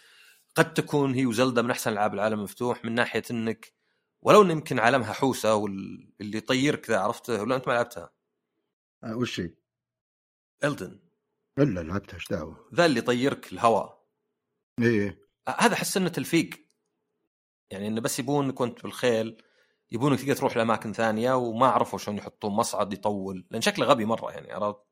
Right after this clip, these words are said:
Speaker 1: يعني تعريف
Speaker 2: إيه، وب-،
Speaker 1: التلفيق.
Speaker 2: واختصر وقت كثير.
Speaker 1: إيه، بس تعريف التلفيق، إذا أنت مسوي لي عالم مفروض مترابط،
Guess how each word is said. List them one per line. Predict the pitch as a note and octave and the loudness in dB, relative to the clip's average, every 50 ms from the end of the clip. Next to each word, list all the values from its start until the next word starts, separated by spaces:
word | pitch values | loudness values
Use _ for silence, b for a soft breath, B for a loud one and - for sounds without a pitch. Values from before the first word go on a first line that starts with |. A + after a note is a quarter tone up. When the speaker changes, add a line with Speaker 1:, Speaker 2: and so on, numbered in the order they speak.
| _ _ _ _ _ _ _ _ _ _ _ _ _ _ _ _ _ _ - | _ _ _ _ _ _ _ _ _ _ _ _ _ _ _ _ _ _ -10
Speaker 1:
يعني | G2 G2 G2+ G2+ G2 F#2+ - - - _ _ | -8 -8 -6 -6 -8 -8 -12 -14 -20 _ _
تعريف | - C#3+ - B2+ D#3 F3+ - - | 2 4 6 8 8 8 8 6
Speaker 2:
إيه، | E3 | 4
وب-، | E3 E3 D#3+ | 2 2 0
Speaker 1:
التلفيق. | F#3 F#3+ - F#3+ F#3 | 0 2 4 6 6
Speaker 2:
واختصر | G3 G3+ - - - - C#3 C3 | 6 6 4 -2 -4 -4 -2 -2
وقت | C#3+ C#3 A#2 - | -2 -4 -4 -8
كثير. | - - G2+ - C3+ A2+ G2+ - _ _ _ _ _ _ _ _ _ - - | -12 -16 -10 -8 -8 -8 -8 -10 _ _ _ _ _ _ _ _ _ 0 4
Speaker 1:
إيه، | F3 E3 | 4 4
بس | D3 - - | 4 4 2
تعريف | - D3+ F#3+ G3 G3 | 2 4 4 4 4
التلفيق، | - - D#3 C3 B2+ - D#3+ G#2+ - - | 2 -2 -6 -4 0 0 0 0 0 -2
إذا | F#2 C#3 | -4 -4
أنت | C#3 D3 | -4 -4
مسوي | C3+ - E3 D#3 | -4 -2 -2 0
لي | D3 C3+ | 0 4
عالم | - C3+ D3 C3+ A#2+ A2 | 4 4 4 4 2 0
مفروض | G#2+ - B2 B2 | 0 -2 -2 -4
مترابط، | A2+ - - A#2+ B2+ B2 A2+ G2+ A#2+ C3 - - - | -6 -4 0 4 4 4 4 4 0 -2 -2 -8 -16